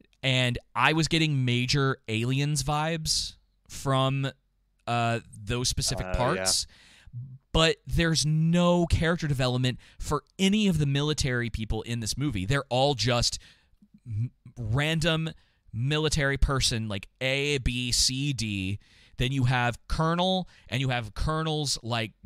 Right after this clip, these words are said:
Speaker 1: go-, like, d-, like, dog, like, the one that is doing all the things. And you,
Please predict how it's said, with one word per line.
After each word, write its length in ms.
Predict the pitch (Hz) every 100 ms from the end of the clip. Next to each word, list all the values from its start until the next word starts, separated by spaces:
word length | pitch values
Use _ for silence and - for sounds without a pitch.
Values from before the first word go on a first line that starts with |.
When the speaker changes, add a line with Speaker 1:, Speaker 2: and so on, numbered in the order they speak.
| 92
Speaker 1:
go-, 120 | 131 131
like, 160 | 110 104 87 -
d-, 80 | - 107
like, 200 | 95 -
dog, 500 | 117 110 67 64 95
like, 140 | 110
the 80 | 127
one 240 | 123 135 127
that 140 | 123 - - _ -
is 200 | 117 104
doing 260 | 143 135
all 180 | 123 117
the 80 | 107
things. 380 | 110 120 95 - - - -
And 200 | 170 -
you, 320 | 147 143 185